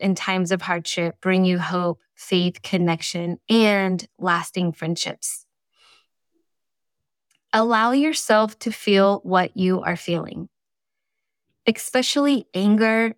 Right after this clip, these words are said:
sadness, and loss. It is natural. It is life. Yes, we are grateful to be alive, to have survived,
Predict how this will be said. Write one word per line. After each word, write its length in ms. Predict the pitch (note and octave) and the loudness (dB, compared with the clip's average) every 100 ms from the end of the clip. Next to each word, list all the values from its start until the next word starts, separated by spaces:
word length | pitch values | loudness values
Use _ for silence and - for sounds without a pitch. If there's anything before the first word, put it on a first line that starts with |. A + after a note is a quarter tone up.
| - | -14
sadness, 800 | - G3 G3 G#3 G#3 G3+ - - - | -6 -2 0 2 2 0 -4 -16 -8
and 240 | F3+ F3 | -4 0
loss. 440 | F3 E3+ E3+ - - _ _ _ _ - | 0 0 -4 -12 -16 _ _ _ _ -4
It 160 | G#3+ G#3+ | -4 0
is 320 | G#3+ A3+ - _ - | 2 2 0 _ -4
natural. 800 | F#3+ F3 E3+ - E3 D#3+ E3+ F3 _ _ _ | 0 0 -2 -4 -6 -6 -8 -10 _ _ _
It 140 | G#3 G#3 | 2 2
is 300 | G#3+ G#3 - _ - | 2 -2 -12 _ -8
life. 680 | F3+ F3+ D#3 D3+ - _ _ _ _ | -2 0 -2 -8 -12 _ _ _ _
Yes, 480 | A3 A#3+ B3+ - - - | 0 2 0 -4 -10 -2
we 160 | G#3 | 2
are 120 | G#3 | 2
grateful 480 | F#3+ F#3 F#3 - A#3 | 0 0 0 0 -2
to 120 | A3 A3+ | 0 0
be 240 | G3 F#3+ | 2 0
alive, 640 | - F3+ D#3+ E3 F#3+ G#3+ - _ _ - | 0 0 0 0 -2 -4 -14 _ _ -12
to 160 | - G3 | -2 0
have 400 | F3+ F#3 F3+ F3+ | 2 0 0 -4
survived, 800 | - G#3+ F#3+ F#3 D#3+ D#3+ F#3+ - | -2 0 0 0 0 -2 -4 -6